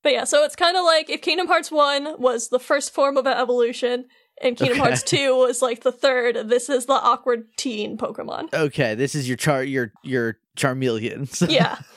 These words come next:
Speaker 2: Okay.
Speaker 1: But yeah, it cuts to him in that new outfit, and, like, he's just kinda sleep standing and just kinda, like, doing that, like, waving thing for a second.
Speaker 2: Yeah.
Speaker 1: And then just kinda snaps awake and looks around and realizes he's in Traverse Town.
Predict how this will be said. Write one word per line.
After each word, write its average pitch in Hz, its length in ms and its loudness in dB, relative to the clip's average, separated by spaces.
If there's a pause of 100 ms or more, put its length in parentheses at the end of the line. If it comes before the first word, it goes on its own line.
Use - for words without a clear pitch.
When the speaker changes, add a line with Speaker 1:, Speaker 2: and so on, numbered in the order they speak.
(320)
Speaker 2:
Okay. 131 440 -2 (560)
Speaker 1:
But 285 120 6
yeah, 220 140 -2
it 254 80 -4
cuts 302 180 2
to 392 60 0
him 330 160 4
in 311 60 4
that 294 100 4
new 277 120 2
outfit, 262 500 4
and, 247 180 0
like, 247 260 -2 (480)
he's 277 240 -4
just 294 160 -6
kinda 302 260 4
sleep 269 420 -4
standing 311 520 0
and 262 140 0
just 247 120 -8
kinda, 262 160 2
like, 254 140 0
doing 262 200 2
that, 233 180 0
like, 247 320 -2
waving 240 480 -2
thing 262 260 -2
for 262 140 -2
a 269 60 0
second. 294 500 0
Speaker 2:
Yeah. 123 240 0
Speaker 1:
And 247 120 2
then 240 120 0
just 233 140 -6
kinda 311 160 2
snaps - 300 0
awake 302 440 0 (320)
and 254 160 -2
looks 262 200 0
around 294 380 2
and 269 140 -6
realizes 269 460 0
he's 254 180 -4
in 311 80 -8
Traverse 330 400 0
Town. - 320 -6